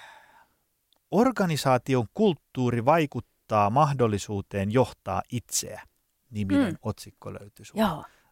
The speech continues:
Speaker 1: Tutkimusraportista, teidän tutkimusraportista. Avaa vähän, mitä se tarkoittaa.
Speaker 2: Joo. Tää oli semmoinen, kun me tosiaan tässä selvitettiin ja kysyttiin myös sitä, että no mitäs nämä esimiehet niinku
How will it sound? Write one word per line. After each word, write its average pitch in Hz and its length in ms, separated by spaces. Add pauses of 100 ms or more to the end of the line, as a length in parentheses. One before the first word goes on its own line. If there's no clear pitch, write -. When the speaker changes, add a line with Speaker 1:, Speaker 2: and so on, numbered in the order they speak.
(340)
Speaker 1:
Tutkimusraportista, 110 1160
teidän 117 320
tutkimusraportista. - 1040
Avaa 170 300
vähän, 107 240
mitä 101 200
se - 140
tarkoittaa. - 640 (420)
Speaker 2:
Joo. 311 220 (460)
Tää 370 120
oli 220 160
semmoinen, 190 360
kun 156 80
me 160 160
tosiaan 175 300
tässä 151 180
selvitettiin 147 720
ja 127 100 (100)
kysyttiin 151 460
myös 135 220
sitä, 151 240
että - 220
no 131 100
mitäs 143 320
nämä 147 160
esimiehet 143 420
niinku - 240